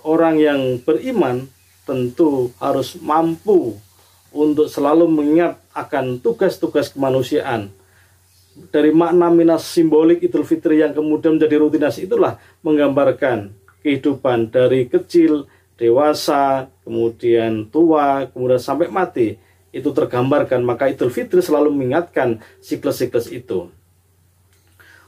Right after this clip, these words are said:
Maka untuk meraih kebahagiaan dan kesejahteraan dalam kehidupan masyarakat adalah saling ada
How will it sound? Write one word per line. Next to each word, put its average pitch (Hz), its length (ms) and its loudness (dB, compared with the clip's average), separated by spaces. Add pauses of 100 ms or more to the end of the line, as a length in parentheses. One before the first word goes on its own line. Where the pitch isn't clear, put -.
Maka 170 240 0
untuk 180 320 2
meraih 175 480 0
kebahagiaan 160 720 2
dan 156 80 2
kesejahteraan 165 480 0
dalam 156 240 2
kehidupan 151 240 2
masyarakat 151 560 -2
adalah 127 240 0
saling 147 400 -2
ada 127 560 -2